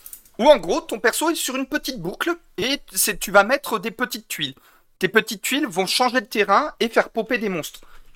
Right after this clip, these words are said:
Et le but, c'est de mettre un certain nombre de tuiles que tu gagnes, bah, au fil des combats pour pouvoir affronter le boss du niveau. Bon, le premier boss, je l'ai toujours pas passé parce qu'il me fait roter du sang, cet enculé.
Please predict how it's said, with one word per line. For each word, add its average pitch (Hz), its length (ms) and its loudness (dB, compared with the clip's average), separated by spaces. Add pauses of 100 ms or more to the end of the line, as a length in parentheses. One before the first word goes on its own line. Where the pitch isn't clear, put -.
(240)
Et 214 160 6
le 202 140 -4
but, 233 220 -14
c'est - 220 -4
de 175 200 -2
mettre 196 320 0
un 135 40 -2
certain 208 380 0
nombre 185 180 -6
de 143 100 -8
tuiles 233 360 -10 (100)
que 156 100 0
tu 143 180 -4
gagnes, 139 300 2
bah, 104 120 -2
au 104 40 -6
fil 135 200 -12
des 117 100 -6
combats 135 340 0 (440)
pour 254 220 -2
pouvoir 214 340 4
affronter 202 360 -2
le 196 120 -2
boss 185 260 0
du 185 100 -8
niveau. 151 320 -4 (180)
Bon, 143 200 4
le 143 100 2
premier 156 220 2
boss, 175 180 2
je - 40 -12
l'ai 143 80 0
toujours - 180 -8
pas 156 100 4
passé 165 240 0
parce 220 160 -2
qu'il - 80 -10
me 170 40 -10
fait 190 80 0
roter 180 240 0
du 185 100 -10
sang, 120 160 -6
cet - 120 -14
enculé. 110 280 -12